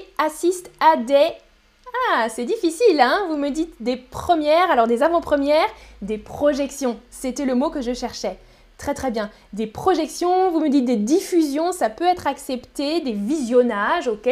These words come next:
on peut visionner, mais vraiment le mot ici, ce sont des projections. Un film est projeté. Et quand un film ne fait pas partie de la compétition,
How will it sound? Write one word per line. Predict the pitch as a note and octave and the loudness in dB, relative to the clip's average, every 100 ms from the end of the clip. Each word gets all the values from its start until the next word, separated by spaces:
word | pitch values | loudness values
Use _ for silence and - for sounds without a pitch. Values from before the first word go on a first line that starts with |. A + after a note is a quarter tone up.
| D4+ | 0
on | A#3 | 0
peut | C#4 C#4+ - - - | -2 -4 -6 -18 -10
visionner, | G#3 B3+ F4 C4+ A#3+ A#3 D4 - - _ G#3+ | -4 2 2 4 2 2 0 -6 -20 _ -6
mais | G#3 | -4
vraiment | A3 A#3+ B3+ B3+ | 0 2 2 2
le | A3+ | 2
mot | B3 | 0
ici, | B3+ - B3+ C4+ - | -2 -4 -6 -6 -8
ce | - G#3 | -12 -10
sont | - A#3+ A#3+ | -8 -8 -10
des | - - | -16 -20
projections. | - - B3 G#3+ G#3+ - F3+ - _ _ _ - | -18 -4 -2 -2 -6 -12 -16 -16 _ _ _ -20
Un | G3+ | -18
film | - C4 C4 | -6 -4 -4
est | B3+ - - | -6 -14 -20
projeté. | - - A#3 - F3+ - - - - - - - - - - - | -14 -8 -8 -8 -14 -16 -20 -20 -20 -20 -20 -20 -20 -20 -20 -4
Et | G4 G#4 - - | 0 0 0 -4
quand | E4 E4+ | -2 0
un | E4 | -2
film | - G4 G#4+ D4 | 2 4 4 2
ne | A#3+ B3 | 0 -2
fait | B3+ D#4+ D4 - | -2 -8 -10 -6
pas | F#4+ G#4+ - - | -4 -4 -6 -6
partie | C#4+ - E4+ | -6 -6 -4
de | E4+ | -4
la | G3+ F#3+ | -6 -6
compétition, | F#4+ F4+ C#4 B3 - C4 C#4+ | -6 -4 -6 -8 -10 -8 -8